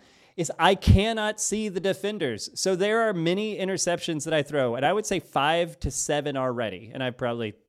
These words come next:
I throw, like, one, I'd say I throw three to four a game now, two to four a game. And there's always at least one per game where I'm like, "I could not see the defender." And it's literally that, m-,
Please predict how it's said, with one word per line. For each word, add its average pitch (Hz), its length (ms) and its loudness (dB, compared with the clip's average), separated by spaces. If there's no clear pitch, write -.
I 110 120 -4
throw, 113 300 -2
like, 101 220 -2
one, 147 320 -2
I'd 185 200 0
say 190 200 0
I 165 40 0
throw 151 200 -4
three 147 280 -4
to 135 60 -6
four 127 300 -4
a 110 40 -6
game 98 300 -8
now, 92 340 -10
two 208 160 -4
to 170 60 -2
four 107 240 -4
a 92 60 -6
game. 98 240 -10
And 151 460 -2
there's 185 220 6
always 196 460 2
at 170 120 -4
least 175 240 -2
one 165 300 -2
per 170 140 -6
game 165 300 2
where 143 140 0
I'm 147 120 -4
like, 147 300 -2
"I 156 120 4
could 190 360 6
not 220 300 -2
see 220 360 -4
the 214 120 -4
defender." 220 640 -2
And 170 140 0
it's 180 200 -6
literally 214 500 0
that, 170 260 0
m-, 160 120 -8